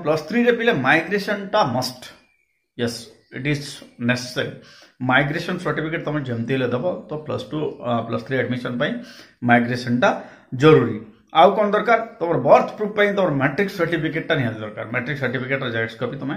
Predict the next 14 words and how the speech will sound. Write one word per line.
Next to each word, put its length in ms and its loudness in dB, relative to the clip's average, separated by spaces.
ଦବ। 500 0
ଆଉ 120 0
କ'ଣ 140 6
ଦରକାର? 320 4
ଆଧାର 340 6
କାର୍ଡ 280 4
ଦରକାର, 240 -2
ତମର 220 -4
ଆଧାର 300 0
କାର୍ଡର 220 0
ଜେରକ୍ସ 320 -4
କପି, 380 2
ଆଉ 320 2
ଫଟୋ 580 -4